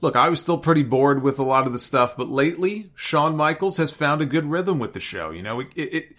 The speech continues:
now look, the show is carried in part still by the veterans.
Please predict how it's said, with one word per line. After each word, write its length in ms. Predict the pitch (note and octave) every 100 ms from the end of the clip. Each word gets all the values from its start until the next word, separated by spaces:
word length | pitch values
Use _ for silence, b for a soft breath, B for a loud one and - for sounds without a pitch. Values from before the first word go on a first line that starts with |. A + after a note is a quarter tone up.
| b D3
now 100 | F3+
look, 240 | F#3+ -
the 60 | C3
show 300 | - A3 A3
is 120 | -
carried 680 | - E3+ E3+ B2 G2+ F#2+ - b b b b _
in 220 | D#3+ D3
part 400 | B2+ D3 D3 C3
still 320 | - - C3 A2+
by 200 | A#2 G#2
the 100 | F#2
veterans. 720 | G#2+ F2 C2+ D2 - -